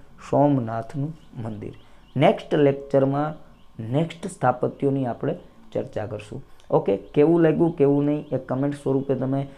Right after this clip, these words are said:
જણાવતા રહેજો. અને હા, ગુજરાતનો ઇતિહાસ પણ ચાલુ જ રહેશે, એટલે કોઈ ટેન્શન ના લેતા કે ઇતિહાસ હવે ચલાવવામાં નહીં આવે એવું વિચારતા પણ નહીં. એ પણ વીડિયો તમને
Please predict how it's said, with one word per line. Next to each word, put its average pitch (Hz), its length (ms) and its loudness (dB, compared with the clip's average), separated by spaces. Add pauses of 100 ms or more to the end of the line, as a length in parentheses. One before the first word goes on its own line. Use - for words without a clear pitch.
(260)
જણાવતા 135 380 2
રહેજો. 139 280 4
અને 131 260 -2
હા, 139 340 0 (260)
ગુજરાતનો 147 760 2
ઇતિહાસ 139 580 0
પણ 135 160 -2
ચાલુ 120 360 -4
જ 135 80 0
રહેશે, 139 320 -2
એટલે 123 360 -4
કોઈ 123 160 -4
ટેન્શન 120 440 -8
ના 139 160 -2
લેતા 143 300 0
કે 123 140 -2
ઇતિહાસ 135 380 -2
હવે 127 300 -2 (440)
ચલાવવામાં 127 500 0
નહીં 123 320 -4
આવે 123 240 -2 (200)
એવું 131 220 2
વિચારતા 123 500 -2
પણ 123 220 -6 (340)
નહીં. 110 240 -6
એ 131 100 2
પણ 147 360 0
વીડિયો 127 340 0
તમને 127 500 -4